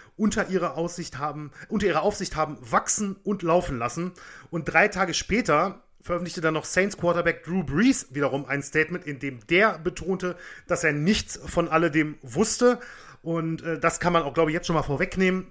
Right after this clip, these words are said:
Das hat sich auch bis zum Schluss nicht geändert. Also jetzt Drew Brees selbst als Starspieler der Offensive konnte man da jetzt nichts in irgendeiner Form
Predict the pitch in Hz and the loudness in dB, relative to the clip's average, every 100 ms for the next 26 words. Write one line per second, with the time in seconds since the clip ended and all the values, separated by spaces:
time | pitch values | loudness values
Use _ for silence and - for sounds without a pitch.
0 | - 160 160 147 165 175 135 196 185 202 | -6 -4 -4 -6 -6 -4 -2 -2 -2 -2
1 | 214 190 160 180 165 143 151 151 - - | -4 -2 0 2 2 4 2 2 -6 -12
2 | - - - 170 160 190 165 180 190 165 | -18 -16 -8 -4 -2 0 4 4 4 -2
3 | 156 - 165 175 180 160 147 202 175 160 | -2 2 2 4 2 2 2 0 0 0
4 | 185 180 175 175 180 160 160 160 156 156 | 4 6 6 2 -2 0 2 4 2 0
5 | 165 185 147 156 170 170 165 165 | -4 -4 -6 -6 0 0 2 0